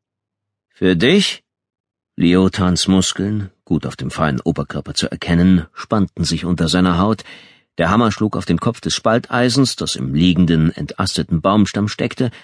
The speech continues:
ein lautes Klirren, knackend riss das Holz und der Keil rutschte tiefer. Danach drehte sich Liotan um. „Oder für deinen Herrn?“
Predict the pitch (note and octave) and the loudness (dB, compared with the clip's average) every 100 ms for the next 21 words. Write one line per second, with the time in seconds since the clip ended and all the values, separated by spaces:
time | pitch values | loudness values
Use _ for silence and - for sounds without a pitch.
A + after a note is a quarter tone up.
0 | _ D2 C#2 C#2 - - G#2+ G#2 G#2 - | _ -4 -2 -2 -6 0 2 4 2 0
1 | _ _ _ - G2+ D#2 F2 - G2+ G2 | _ _ _ -6 -4 -2 -4 0 0 0
2 | F2+ E2 F2+ G2 G2 - - F2 E2+ - | -2 -2 0 0 0 -4 -6 -8 -6 -2
3 | E2+ E2+ E2+ - - G2 F2+ C#2 - A1 | 0 2 0 -4 -8 -6 -4 -4 -6 -14
4 | G#1+ _ _ _ _ _ _ _ _ _ | -16 _ _ _ _ _ _ _ _ _
5 | _ - D#2 C#2+ B1+ D#2 - D#2+ D#2 D#2 | _ -2 0 0 -4 -6 -4 -6 -4 0
6 | E2 E2 D2+ D#2 E2 - E2 C2+ D2+ - | 2 2 0 -4 -4 -4 -6 -6 -8 -14
7 | _ _ _ _ _ _ _ _ _ _ | _ _ _ _ _ _ _ _ _ _
8 | _ - - C3+ B2+ C3+ B2+ C#3 C#3+ C#3 | _ -4 0 2 2 2 2 4 4 4
9 | C#3 G#2+ F2 D2 | 4 4 4 0